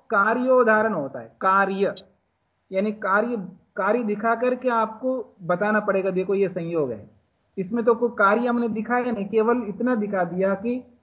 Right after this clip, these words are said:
अग्नि में ग ना को संयोग कहते हैं और अश्व में श वकार को संयोग कहते हैं, इंद्र में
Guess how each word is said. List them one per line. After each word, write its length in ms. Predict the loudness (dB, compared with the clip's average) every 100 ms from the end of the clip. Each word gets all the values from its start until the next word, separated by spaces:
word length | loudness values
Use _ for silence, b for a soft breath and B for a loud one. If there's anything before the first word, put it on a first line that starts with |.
| _
अग्नि 420 | -2 0 2 4 4
में 420 | 4 2 -2 2
ग 40 |
ना 680 | 4 6 6 4 2 -2 -14 _ _ 0
को 440 | 2 2 0 -10 _ _ _
संयोग 500 | _ -2 2 2 0
कहते 300 | -2 -4 -4
हैं 460 | -8 -8 -10 -14 _ _ _ 0
और 480 | 4 6 6 2 -2 -4 2
अश्व 420 | 2 4 6 6
में 200 | 6 4
श 160 | 2 4
वकार 540 | 6 6 4 4 4
को 180 | 2 0
संयोग 480 | 0 -2 0 0 -2
कहते 300 | -4 -4 -8
हैं, 360 | -10 -12 -18 _ 0
इंद्र 460 | 2 4 4 2
में 300 | 0 -2 -4